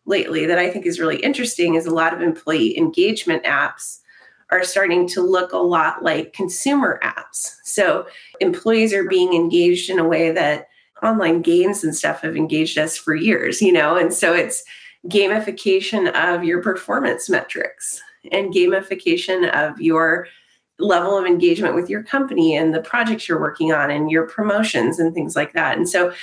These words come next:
I've seen a couple of early stage organizations that are working on things like that recently. And I think that's a great example of that because everyone's gonna have a different path down their career.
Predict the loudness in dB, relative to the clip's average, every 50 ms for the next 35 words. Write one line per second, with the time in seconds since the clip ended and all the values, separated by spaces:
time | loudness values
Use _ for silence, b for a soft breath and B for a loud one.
0 | B B B B -2 0 2 2 2 4 2 2 -2 -2 -4 -4 -4 -2 -2 -2
1 | 0 0 0 -2 0 0 0 2 2 0 -2 -4 -6 -2 0 2 2 4 4 4
2 | 4 2 0 -4 -2 0 2 2 2 2 0 -2 -6 -10 -6 -4 -2 -2 0 0
3 | 0 0 -2 -2 -4 -4 -6 -6 -4 -4 -2 -2 -2 -2 -2 -2 -2 -2 -2 -2
4 | -2 -2 -2 -2 -4 -4 -2 -2 -4 -2 -4 -4 -2 0 2 2 2 0 -2 -2
5 | -2 0 0 0 0 0 0 2 2 0 0 -2 -6 _ _ -2 -2 0 0 0
6 | -2 -4 -2 0 0 0 0 0 -2 -4 -6 -6 -6 -8 -6 -2 0 2 2 2
7 | 2 0 0 -2 -2 -2 0 0 -2 0 0 0 0 0 0 -2 -2 -2 -2 0
8 | 0 0 0 0 0 0 0 -2 -2 -2 -2 0 0 0 0 0 0 0 0 -2
9 | -2 -4 -2 -4 -4 -6 -6 -10 -6 -4 -2 0 0 0 -2 -4 -6 -12 _ b
10 | b b b b b b b b _ -2 0 2 2 2 2 2 0 0 -2 -2
11 | 0 2 4 4 4 4 2 2 0 -2 -6